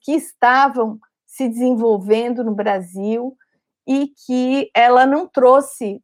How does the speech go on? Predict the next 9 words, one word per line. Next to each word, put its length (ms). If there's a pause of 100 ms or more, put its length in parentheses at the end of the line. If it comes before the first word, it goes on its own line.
nenhuma 1040
vantagem 920 (400)
pra, 340
<laughs> 60
pra 220
gente, 520
ela 200
só 220
trouxe 680